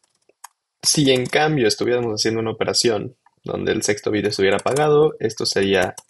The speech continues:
puro ceros y esto es igual a cero. Y es lo que checamos aquí en esta siguiente línea. Es para todos los bits.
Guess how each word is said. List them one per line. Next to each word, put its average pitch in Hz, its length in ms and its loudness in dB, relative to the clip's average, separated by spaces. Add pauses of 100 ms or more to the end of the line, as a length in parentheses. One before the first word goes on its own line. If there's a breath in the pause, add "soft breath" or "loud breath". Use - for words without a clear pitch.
(260)
puro 131 240 0
ceros 143 520 2
y 104 80 -2
esto 101 260 -2
es - 220 -2 (100)
igual - 300 -4
a - 60 -8
cero. - 240 -2 (1500)
Y 147 180 4
es 147 120 6
lo 156 80 4
que 143 120 2
checamos 120 500 0
aquí 110 240 0
en 107 80 0
esta 104 200 -4
siguiente 104 320 -2
línea. 139 360 0 (640)
Es 113 180 2
para 107 220 0
todos 190 140 6
los 117 200 4
bits. - 400 -2